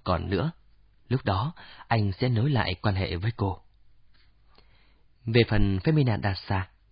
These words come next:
ngay từ khi hai vợ chồng đi hưởng tuần trăng mật từ châu Âu trở về, thì cô đã lờ mờ nhận ra rằng mình đã sai lầm khi lấy Juvenal Urbino. Người ngoài thì cho rằng cô là người may mắn và hạnh phúc vì có người chồng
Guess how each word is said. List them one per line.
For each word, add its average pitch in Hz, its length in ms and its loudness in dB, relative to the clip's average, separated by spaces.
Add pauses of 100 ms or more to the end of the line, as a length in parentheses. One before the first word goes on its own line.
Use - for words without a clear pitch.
(480)
ngay 175 220 6
từ 120 80 4
khi 160 180 4
hai 160 120 4
vợ 117 140 2
chồng 98 360 0
đi 160 80 4
hưởng 117 220 4
tuần 82 260 0
trăng 135 200 -2
mật 101 200 0
từ 95 80 2
châu - 180 -2
Âu 127 160 2
trở 92 220 0
về, 85 260 -2 (520)
thì 117 100 4 (180)
cô 151 260 4 (240)
đã 190 120 4
lờ 139 220 8
mờ 104 280 2
nhận 110 280 0
ra 170 160 0
rằng 98 320 -2
mình 92 160 0
đã 135 100 0 (100)
sai 170 140 2
lầm 104 240 2 (300)
khi - 180 0
lấy 120 400 0
Juvenal 110 460 0 (200)
Urbino. 98 360 0 (1200)
Người 139 160 8
ngoài 123 340 4
thì 110 160 4
cho 135 160 0
rằng 87 220 -2 (580)
cô 170 200 6
là 110 140 2
người 85 200 -2
may 110 200 0
mắn 120 300 -2
và 113 80 -2
hạnh 95 220 -2
phúc 160 160 0 (460)
vì 131 140 6
có 151 120 4
người 156 260 4
chồng 104 300 2